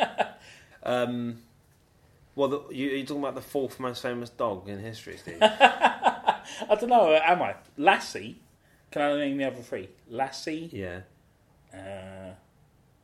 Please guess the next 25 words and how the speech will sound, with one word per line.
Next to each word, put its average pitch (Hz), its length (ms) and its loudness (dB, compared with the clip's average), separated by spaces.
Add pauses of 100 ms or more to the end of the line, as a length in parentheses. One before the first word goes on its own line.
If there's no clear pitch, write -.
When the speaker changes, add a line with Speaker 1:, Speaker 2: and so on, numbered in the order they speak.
(720)
Speaker 2:
other 101 220 -14
famous 98 420 -20
dogs. 87 420 -18 (140)
Rin 117 220 -8
Tin 123 320 -8
Tin? 131 320 -10
Speaker 1:
Yeah, 110 280 0
yeah, 104 180 -2
yeah. 101 260 -2 (160)
I 104 80 -6
Speaker 2:
Really? 226 320 8
Speaker 1:
can't 135 160 2
remember 131 240 -4
who 127 40 0
the 123 120 2
other 117 100 -2
one 107 140 -4
was. 95 160 -6
It - 20 -10
was 101 80 -12
called 135 240 -8
something 143 220 -4
like 120 160 -4
Nipper 120 460 -6 (320)
or 90 300 -6